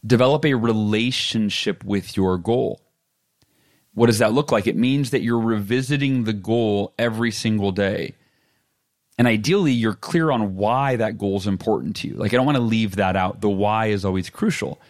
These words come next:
You're clear on why that goal is important to you. And you're revisiting that every day. So you're developing a relationship with your goal.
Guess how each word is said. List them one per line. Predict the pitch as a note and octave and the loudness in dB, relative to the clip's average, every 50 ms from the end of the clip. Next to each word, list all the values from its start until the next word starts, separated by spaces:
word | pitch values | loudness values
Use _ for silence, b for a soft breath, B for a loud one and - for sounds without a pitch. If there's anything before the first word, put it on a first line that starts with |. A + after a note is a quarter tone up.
| b b b b b b b b | b b b b b b b b
You're | b A#2 A2 | b 0 2
clear | - - - F#3+ | 2 2 2 4
on | D#3+ B2+ G#2 G2 | 4 2 2 2
why | G2 G#2+ A2 A2+ A#2 | 2 2 2 2 2
that | A2+ A#2 A#2 G#2 | 0 0 -2 -4
goal | A2 G#2 G2 F#2+ G2 | -2 -2 -2 0 0
is | F#2+ F#2+ | 0 0
important | G2+ F#2+ - - G3 - - A#2+ A2+ G2+ | -2 -2 -2 -2 -2 -2 0 -2 -4 -4
to | - - | -4 -6
you. | F#2 B1+ - - B2 - _ _ _ _ _ _ _ _ _ _ _ _ _ - - | -6 -6 -6 -10 -14 -16 _ _ _ _ _ _ _ _ _ _ _ _ _ 0 2
And | B2 A#2+ A#2 A#2+ | 4 4 4 4
you're | A#2+ A#2+ | 4 2
revisiting | A2+ B2 A#2+ A2+ G2+ F#2 G#2+ B2+ C#3 C#3+ A#2 C#3 C#3+ B2 A#2 A2 G#2+ G2 | 2 2 0 0 -2 -2 0 0 0 0 0 -2 0 0 0 0 0 0
that | G#2+ G2+ G2+ G2 | 0 0 0 0
every | G2 F2+ F2 G2+ G2+ | -2 -2 -2 -2 -2
day. | F#2 F2+ B2+ C#3+ B2 | -2 0 -2 -2 -2
So | G2 - A2+ | -4 -2 -2
you're | A2 G#2 | -2 0
developing | G#2 A#2+ B2 C3 C3+ A#2+ | 0 -2 0 0 0 0
a | A2+ | 0
relationship | G#2 G2 G2+ F#2+ G2 G2+ G2+ G#2+ A#2+ B2+ - - - A#2 G#2+ G2+ - - G2+ - | 0 -2 -2 -2 -2 0 0 0 -2 -2 -4 -4 -2 -2 -4 -4 -2 -4 -4 -4
with | - F#2+ G2+ G2+ G2 F#2+ - - b b b b b b b b | -4 -4 0 0 0 -2 -4 -14 b b b b b b b b
your | - G2 F#2+ | 0 0 0
goal. | F2 - A#2+ C3 A#2 A2 B2 | 2 2 2 2 2 0 -2